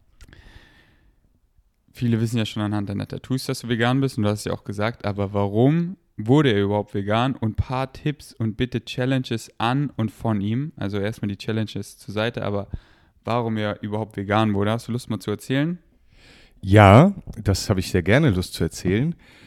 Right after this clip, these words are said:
Speaker 2: Ich versuche, mich kurz zu fassen. Ähm,
Speaker 1: Nee, nee, musst du gar nicht.
Speaker 2: Muss ich gar nicht.
Speaker 1: Das ist ein, das ist ein Podcast und kein TikTok.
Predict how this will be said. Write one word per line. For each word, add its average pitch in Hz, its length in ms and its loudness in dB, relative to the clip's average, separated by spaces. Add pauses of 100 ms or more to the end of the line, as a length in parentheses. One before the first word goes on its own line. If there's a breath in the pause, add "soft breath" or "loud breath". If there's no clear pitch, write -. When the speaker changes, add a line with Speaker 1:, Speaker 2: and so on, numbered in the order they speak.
(220 loud breath)
Speaker 2:
Ich - 100 -20
versuche, 104 460 4
mich 85 160 -4
kurz - 280 -4
zu 87 100 -4
fassen. 98 520 -2 (240)
Ähm, 92 520 0
Speaker 1:
Nee, 117 100 -2
nee, 113 120 -4
musst 113 220 -8
du 98 60 -12
gar 95 160 -6
nicht. 92 240 -10
Speaker 2:
Muss 92 180 -2
ich 78 140 -6
gar 76 180 -2
nicht. - 220 -12 (540 loud breath)
Speaker 1:
Das - 160 -18
ist 110 60 -8
ein, 107 100 -10 (160)
das 110 140 -4
ist - 40 -6
ein 123 120 0
Podcast - 440 -6
und 101 80 -8
kein 117 200 -4
TikTok. - 420 -8